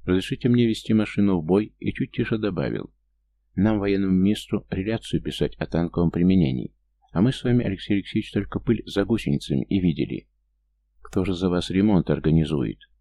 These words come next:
"В бою моя рота не нужна, а после, Бог даст, к ней вернусь".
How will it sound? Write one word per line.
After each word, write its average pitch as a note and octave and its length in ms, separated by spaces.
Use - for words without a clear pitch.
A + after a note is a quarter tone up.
"В - 80
бою A#2+ 280
моя A#2+ 200
рота A2 280
не A2 120
нужна, F#2 480
а - 140
после, C#3+ 400
Бог E2+ 200
даст, D#2 300
к - 60
ней A#2+ 160
вернусь". E2 580